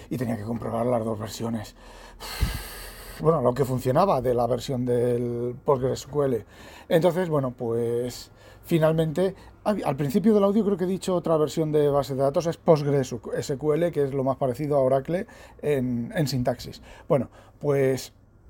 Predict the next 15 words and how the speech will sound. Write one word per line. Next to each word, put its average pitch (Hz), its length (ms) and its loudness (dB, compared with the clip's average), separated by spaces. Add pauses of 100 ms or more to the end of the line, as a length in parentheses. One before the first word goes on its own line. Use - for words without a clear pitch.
(800)
la, 135 580 4
aquí 139 220 -4
dije, 135 220 -2
"Bueno, 120 240 -4
pues 123 120 -10
lo 117 100 -6
que 110 60 -8
voy 120 100 -2
a - 20 -4
hacer 127 200 -4
es, 156 220 -4 (400)
voy 143 320 6
a 139 60 4
hacer 160 320 0 (240)
un 160 340 2